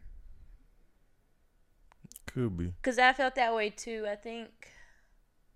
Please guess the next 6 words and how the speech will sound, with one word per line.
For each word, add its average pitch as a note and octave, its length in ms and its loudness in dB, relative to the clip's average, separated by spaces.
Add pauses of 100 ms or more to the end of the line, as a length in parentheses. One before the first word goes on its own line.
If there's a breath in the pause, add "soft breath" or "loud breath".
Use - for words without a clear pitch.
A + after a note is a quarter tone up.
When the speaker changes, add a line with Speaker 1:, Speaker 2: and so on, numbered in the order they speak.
(600)
Speaker 2:
what E4 160 -4
are - 160 -2
we - 120 -6
in? - 300 -10 (840)
Speaker 1:
May. E2 720 -6
Speaker 2:
May? D4 380 -8